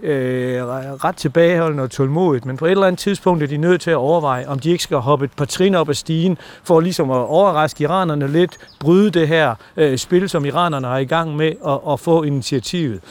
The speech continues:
Og det, det var det, øh, Trump lykkedes med i sin tid, da han dræbte, øh, chefen for revolutionsgarden, og så turde iranerne ikke fortsætte.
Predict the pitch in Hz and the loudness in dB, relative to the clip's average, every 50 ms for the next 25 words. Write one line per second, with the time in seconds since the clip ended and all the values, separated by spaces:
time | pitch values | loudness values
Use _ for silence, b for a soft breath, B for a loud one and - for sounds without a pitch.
0 | B B B B 151 151 147 131 165 165 135 - 160 156 147 139 123 185 190 196 | B B B B 0 2 2 2 0 0 0 0 0 2 2 2 2 2 0 0
1 | - - 156 147 139 131 123 123 110 - - 170 160 170 185 165 151 175 185 160 | 0 -2 -4 -2 0 0 0 -2 -4 -2 0 2 2 2 0 -2 -2 0 0 0
2 | 165 135 - - 147 143 147 147 156 143 - - 185 170 135 - 175 170 151 127 | -2 -4 -4 -2 -2 0 0 0 -2 -4 -4 -2 -2 -2 -2 0 0 0 0 0
3 | 147 127 123 135 120 - 147 156 160 - - 147 127 123 - - 165 156 135 - | -2 -2 -4 -4 -4 -2 0 0 0 -2 -4 -6 -6 -4 -2 0 0 0 0 -2
4 | 135 117 127 120 127 131 120 123 120 - 170 160 143 110 - - 117 117 127 131 | -6 -6 -4 -4 -4 -4 -4 -4 -4 -2 0 0 -2 -2 -2 -2 0 0 0 -2
5 | 123 110 B B B B B 151 - 147 - - - 185 180 190 170 147 131 143 | -4 -8 B B B B B -4 -4 -4 -4 -2 0 2 4 4 4 4 2 0
6 | 156 143 135 123 120 127 131 151 165 175 143 135 - - 131 135 139 - - 131 | 0 -2 -2 -4 -4 -2 0 0 0 0 0 -2 -2 0 0 0 0 -2 -4 -4
7 | 104 95 95 | -6 -6 -8